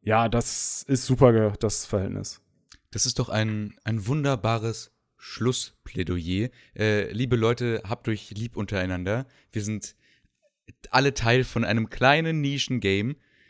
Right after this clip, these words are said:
Speaker 2: das, das unterjocht wird von so vielen anderen Games. Wir müssen zusammenhalten und, äh, ich glaube, da sind wir auf einem guten Weg. Sparta, vielen, vielen Dank, dass du dabei gewesen warst, äh, bist. Freut mich sehr.
Speaker 1: Ja, danke, dass ich dabei sein durfte.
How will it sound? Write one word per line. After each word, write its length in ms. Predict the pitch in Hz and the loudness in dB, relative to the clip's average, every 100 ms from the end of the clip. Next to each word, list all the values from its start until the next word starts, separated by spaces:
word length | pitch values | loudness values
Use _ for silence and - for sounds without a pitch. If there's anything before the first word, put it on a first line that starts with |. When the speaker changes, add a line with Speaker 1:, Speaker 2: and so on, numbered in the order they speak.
| _ - | _ -8
Speaker 2:
das, 440 | 113 113 - - | -2 0 -2 -2
das 120 | 123 | -4
unterjocht 520 | 127 127 113 - - | 0 2 4 2 2
wird 100 | 120 | -4
von 160 | - 110 | -2 -2
so 100 | 139 | -2
vielen 200 | - 123 | -2 -2
anderen 320 | 131 117 104 | 2 2 2
Games. 240 | 98 107 123 | 0 -2 -2
Wir 60 | |
müssen 160 | 147 135 | -4 -4
zusammenhalten 680 | 127 143 123 95 98 - 147 | -2 0 0 -2 -2 -2 -4
und, 240 | 107 - - - - _ | -4 -8 -20 -20 -20 _
äh, 260 | - 107 107 | -10 -6 -6
ich 120 | - | -2
glaube, 240 | 135 127 | 2 2
da 100 | 120 | 2
sind 160 | 120 127 | -2 -2
wir 120 | 117 | -2
auf 160 | 113 113 | -2 -2
einem 240 | 113 110 - | -4 -6 -8
guten 300 | 131 127 110 | -8 -4 0
Weg. 320 | 101 - - _ _ _ _ _ - - - - | -2 -2 -14 _ _ _ _ _ -20 -20 -20 -12
Sparta, 500 | - 196 127 92 - _ | 2 4 4 0 -2 _
vielen, 300 | - 175 180 | -2 0 2
vielen 180 | 170 156 | 0 0
Dank, 140 | 160 | 0
dass 140 | 139 123 | -2 -2
du 20 | |
dabei 240 | 131 135 | 2 2
gewesen 340 | 110 92 90 90 | 2 -2 -4 -2
warst, 380 | 95 151 - _ - | -2 -2 -10 _ -8
äh, 140 | 107 | -8
bist. 560 | 76 131 165 - - _ _ _ _ _ _ _ _ _ | -4 -4 -2 -4 -10 _ _ _ _ _ _ _ _ _
Freut 200 | - - | -10 -8
mich 120 | 135 | -4
sehr. 160 | 127 85 | -4 6
Speaker 1:
Ja, 160 | 175 139 | 8 8
danke, 220 | 151 160 | 6 4
dass 120 | 151 | 4
ich 60 | - | 4
dabei 240 | 131 151 | 6 6
sein 240 | 143 131 | 6 4
durfte. 460 | 139 190 - 120 | 6 4 4 0